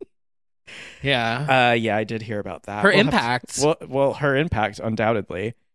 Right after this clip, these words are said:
Speaker 2: We'll have to wait and see on that. <laughs> I'm sad for her, but also she's doing just fine.
Speaker 1: Yeah.
Speaker 2: She just has to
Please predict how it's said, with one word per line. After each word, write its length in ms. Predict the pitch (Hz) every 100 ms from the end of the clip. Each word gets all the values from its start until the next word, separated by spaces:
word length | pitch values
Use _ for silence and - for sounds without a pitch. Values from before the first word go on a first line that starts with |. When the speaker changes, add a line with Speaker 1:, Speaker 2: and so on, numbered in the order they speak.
| _ _ _
Speaker 2:
We'll 140 | 113
have 140 | 131 -
to 80 | 110
wait 180 | 120 104
and 80 | -
see 260 | 135 131
on 140 | 110 120
that. 380 | 127 123 123 - _ _ _
<laughs> 360 | 831 719 - - - - - - _ _ _ _ _ _ _ - _ _ _ _ - _ _ 143
I'm 120 | 147
sad 320 | - 175 175
for 100 | 185
her, 260 | 165 160 147
but 220 | 139 135
also 420 | 120 127 - 131
she's 280 | - 131 117
doing 260 | 107 101
just 260 | 95 76 -
fine. 380 | - - - - _ _ -
Speaker 1:
Yeah. 360 | 139 82 80 - _ _
Speaker 2:
She 400 | - - 120 107
just 380 | 98 107 101 -
has 340 | - 98 - -
to 580 | - 104 92 90 -